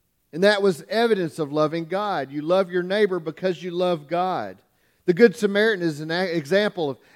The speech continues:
active doing. Mary is an example of quiet listening.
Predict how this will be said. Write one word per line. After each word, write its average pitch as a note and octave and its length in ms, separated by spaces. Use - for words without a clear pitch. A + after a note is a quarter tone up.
active F#3 600
doing. D3 520
Mary G#3 380
is E3 140
an E3+ 60
example E3+ 500
of C#3 120
quiet F#3 560
listening. D3+ 640